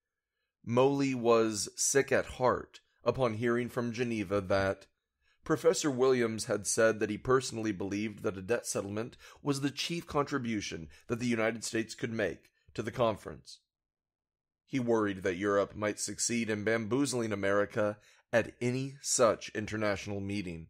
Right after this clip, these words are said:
The more we'd considered what might come of the conference, as a matter of fact, the less importance it seemed to have to the United States. As the agenda for the conference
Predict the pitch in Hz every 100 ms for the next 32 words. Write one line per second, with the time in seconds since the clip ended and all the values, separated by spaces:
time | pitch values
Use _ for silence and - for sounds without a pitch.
0 | _ _ _ _ _ _ _ _ _ _
1 | _ _ _ _ _ - - - 135 143
2 | 190 175 165 - 120 - - 139 107 117
3 | 120 120 - 135 131 120 95 - 156 165
4 | - 87 87 - - _ - 113 120 123
5 | 107 98 - 151 110 82 - _ _ -
6 | 123 135 147 143 117 - - 143 107 90
7 | 101 - 123 117 104 - 101 120 120 87
8 | 82 _ _ _ - 131 117 104 98 87
9 | - - 107 98 - - - _ _ _
10 | _ _ - - 151 151 160 160 123 185
11 | 180 185 139 120 123 117 107 113 110 -